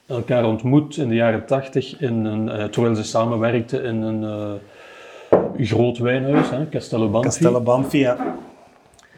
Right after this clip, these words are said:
Speaker 1: In de jaren negentig hebben ze dan een domein gekocht, eh, Podere Pacena. En uitgebouwd, ja, getrouwd uiteraard. Eh, drie dochters gekregen. Hoe heet ze ook weer? Julia? Nee.
Speaker 2: Eh,
Speaker 1: Sylvia,
Speaker 2: Sylvia,
Speaker 1: Julia
Speaker 2: Julia en Pepita.
Speaker 1: en Pepita.
Speaker 2: Ja.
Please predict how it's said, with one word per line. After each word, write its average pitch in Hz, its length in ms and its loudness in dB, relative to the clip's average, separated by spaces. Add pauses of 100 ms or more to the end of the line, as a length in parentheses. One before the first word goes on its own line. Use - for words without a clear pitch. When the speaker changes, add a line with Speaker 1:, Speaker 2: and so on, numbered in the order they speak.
Speaker 1:
In - 300 -6
de 113 60 4
jaren 123 280 4
negentig 123 360 0
hebben 123 200 2
ze 110 60 -2
dan 123 160 2
een 117 100 0
domein 113 420 2
gekocht, 117 540 -2
eh, 113 480 2 (160)
Podere 123 400 0
Pacena. 123 640 -4 (800)
En 113 420 -2 (280)
uitgebouwd, 120 880 0 (220)
ja, 117 200 -2
getrouwd 110 460 0
uiteraard. 113 420 -2 (520)
Eh, 104 1000 -4
drie 110 240 2
dochters 113 380 2
gekregen. 113 680 0
Hoe 113 100 -4
heet 110 120 -6
ze 120 100 -10
ook 113 60 -4
weer? 113 240 -6
Julia? 120 500 -6
Nee. 110 180 -4 (420)
Speaker 2:
Eh, 127 300 0
Speaker 1:
Sylvia, 147 380 4
Speaker 2:
Sylvia, 170 360 8
Speaker 1:
Julia 147 300 2
Speaker 2:
Julia 151 460 2
en 135 180 -2
Pepita. 131 400 -2
Speaker 1:
en 120 80 0
Pepita. 107 480 -2
Speaker 2:
Ja. 104 220 -4